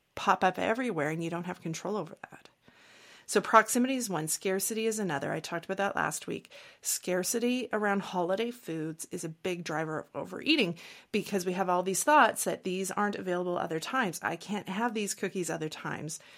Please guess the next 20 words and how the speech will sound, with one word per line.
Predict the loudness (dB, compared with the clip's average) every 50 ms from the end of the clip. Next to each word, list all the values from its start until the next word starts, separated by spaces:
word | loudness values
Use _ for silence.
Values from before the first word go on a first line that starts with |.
| -20 -20 -20 -20 _ _ -20 -20 _
You | -10 -4 -4 -2
know, | -2 -2
the | -2 -2 -4
fancy | -4 -8 -14 -6 -2 2 2 2 2 2 2 2 4 4 4 4 2 2 0 -2 -8 -16 -20 -18 -14
<laughs> | -12 -12 -12 0 4
iced | 4 6 6 4 2 0
ones | 2 4 4 4 4
or | 2
whatever | 4 4 4 4 4 4 4
your | 2 2 2
favorite | 2 2 2 2 2 2 0
one | 0 2
is, | 2 4 4 4 4 2 0 -4 -6 -12 -14 -14 -14 -16 -18 -20 -18 0 2
uh, | 4 4 6
there's | 4 4 4 4
a | 2
good | 0 -2 0
chance | 0 -2 -2 -2 -2 -4
you're | -4 -2
thinking, | -2 -2 -2 0 -2 0 0 0 -2 -4